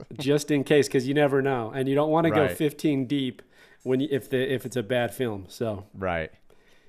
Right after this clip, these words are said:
Speaker 2: Um, so anyway, they go through this. Uh, tell me your favorite scene. Like,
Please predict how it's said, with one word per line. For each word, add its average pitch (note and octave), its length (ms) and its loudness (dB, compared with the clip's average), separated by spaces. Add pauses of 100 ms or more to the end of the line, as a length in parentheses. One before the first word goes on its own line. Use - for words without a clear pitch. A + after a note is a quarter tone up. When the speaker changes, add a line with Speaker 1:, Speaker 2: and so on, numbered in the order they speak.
(100)
Speaker 2:
Um, B2 500 0 (520)
so - 180 6
anyway, F#3+ 300 10
they D#3 120 6
go F3+ 160 8
through G3 220 4
this. F3 280 4 (220)
Uh, A3 200 -6 (480)
tell A3+ 180 6
me C4 100 2
your G#3+ 120 2
favorite F3 360 4
scene. G2+ 360 -6 (120)
Like, A#2+ 280 -4